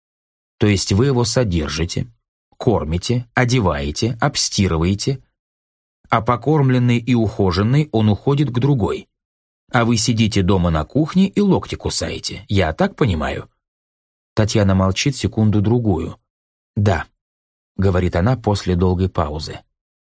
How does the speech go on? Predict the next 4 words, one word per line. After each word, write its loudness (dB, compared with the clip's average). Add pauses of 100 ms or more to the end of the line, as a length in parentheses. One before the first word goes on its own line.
(400)
«Курить 0
начали?» 0 (640)
«Начала». 2 (880)
«Понятно». -2